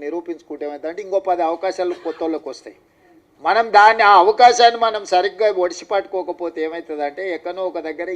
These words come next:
ఏ వీళ్ళకి ఇస్తే గిట్టనే చేస్తారా అని మీకు మాకు ఆ చెడ్డ పేరు రావద్దు.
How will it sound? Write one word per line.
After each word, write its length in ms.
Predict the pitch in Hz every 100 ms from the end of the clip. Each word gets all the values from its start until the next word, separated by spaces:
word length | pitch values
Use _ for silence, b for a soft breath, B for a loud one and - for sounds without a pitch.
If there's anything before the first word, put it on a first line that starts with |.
| 165
ఏ 40 | 202 208
వీళ్ళకి 280 | 190 185 160
ఇస్తే 180 | - 180 165 _ b b b _
గిట్టనే 340 | 160 160 160 170 151
చేస్తారా 400 | 143 - 139 135 131
అని 180 | 127 143 127 123
మీకు 260 | 143 151 156 147
మాకు 300 | 139 120 143 127
ఆ 20 | 123
చెడ్డ 180 | 113 120 120
పేరు 200 | 127 123 117
రావద్దు. 420 | 113 117 120